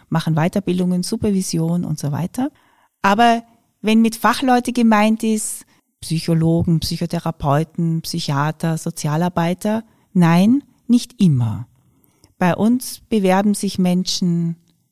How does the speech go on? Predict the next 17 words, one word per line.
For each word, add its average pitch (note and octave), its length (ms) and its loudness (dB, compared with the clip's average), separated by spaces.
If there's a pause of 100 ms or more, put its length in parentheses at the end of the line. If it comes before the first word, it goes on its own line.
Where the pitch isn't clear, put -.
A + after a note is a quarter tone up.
(100)
für - 240 -8
den D#3 220 -2
ehrenamtlichen D#3 680 -2
Dienst E3+ 420 -4
aus D3 240 -8 (180)
allen E3 440 -4
Berufen. A3 720 -6 (880)
Wir D3 120 -8
haben C#3 180 -4
Juristen F#3 840 -4
und G3 100 -6
Juristinnen, G3+ 800 -6
wir C3 160 -8
haben B2+ 320 -10
Ärzte D3+ 480 -8
und E3+ 260 -8
Ärztinnen, F#3 800 -4